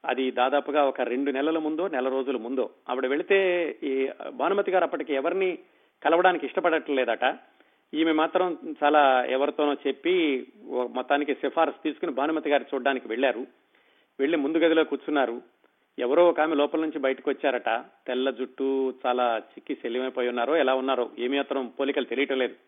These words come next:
ఈ వెళ్ళినటువంటి అభిమాని అక్కడే కూర్చుని, "భానుమతి గారు వస్తారా, ఎప్పుడు వస్తారా?" అంటే, "నేనే భానుమతినమ్మ" అన్నారట.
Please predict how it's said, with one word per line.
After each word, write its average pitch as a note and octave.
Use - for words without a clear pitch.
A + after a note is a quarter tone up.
ఈ C#3+
వెళ్ళినటువంటి D3+
అభిమాని C#3
అక్కడే D#3
కూర్చుని, D3+
"భానుమతి C#3+
గారు C#3
వస్తారా, C#3+
ఎప్పుడు C#3
వస్తారా?" C#3
అంటే, B2+
"నేనే B2+
భానుమతినమ్మ" B2
అన్నారట. G#2